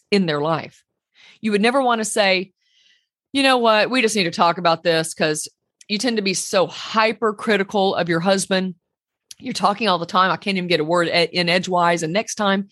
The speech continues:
could you just be on time?" Okay, that's a little dramatic, right? I don't think that you would do that. But my point is clear.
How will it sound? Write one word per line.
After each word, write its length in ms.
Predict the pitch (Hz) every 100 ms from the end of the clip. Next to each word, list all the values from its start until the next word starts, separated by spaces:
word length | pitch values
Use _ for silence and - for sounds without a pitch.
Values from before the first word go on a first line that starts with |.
| _
could 140 | - 190
you 80 | 202
just 200 | 233 190
be 120 | 185
on 160 | 160
time?" 340 | 151 151 143 147 _ _ _ _ _ -
Okay, 280 | 151 - - -
that's 180 | 254 208
a 60 |
little 200 | 175 160
dramatic, 480 | 139 151 151 143 -
right? 240 | 160 156 - - - -
I 100 | 185
don't 140 | 175
think 160 | 180 165
that 80 | 165
you 140 | 170
would 120 | 160
do 140 | 151 156
that. 280 | 147 139 170
But 140 | 175
my 160 | 170 175
point 380 | 170 214 208 202
is 140 | 170
clear. 380 | - 156 139